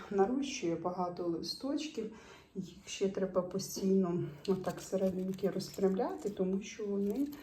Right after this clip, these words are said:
е, скручуються і їм немає куди рости. Цим листочкам їх потрібно виймати звідти з серединки і розправляти, тому що вони, ну ось, бачите, вони тут під низом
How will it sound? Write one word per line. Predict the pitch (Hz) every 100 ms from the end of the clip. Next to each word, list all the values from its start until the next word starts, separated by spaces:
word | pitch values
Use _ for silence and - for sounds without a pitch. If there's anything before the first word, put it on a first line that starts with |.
| - - - -
е, | 190 160 170 180 147
скручуються | - - - 359 381 - 190 185 - - 165 -
і |
їм | 240 220 254
немає | 247 226 240 240 -
куди | 196
рости. | 214 233 - - - - - - - -
Цим | - 165
листочкам | 170 180 - 294 302 - 196
їх | 226 -
потрібно | 240 - 226 226
виймати | 202 226 208 147 151 156 151 151
звідти | 175 165 156 151 196
з | -
серединки | 185 254 392 349 320 302 302 311 302 302 - - - - - - - - - _
і | 403 427
розправляти, | 220 202 - 180 185 - - - 202
тому | 214 202
що | 226 - 185
вони, | 180 185 208 320 311 - 247
ну | 220 175
ось, | 175 - - - - - - -
бачите, | 233 - -
вони | 160 156 180
тут | - - -
під | 190
низом | 208 214 339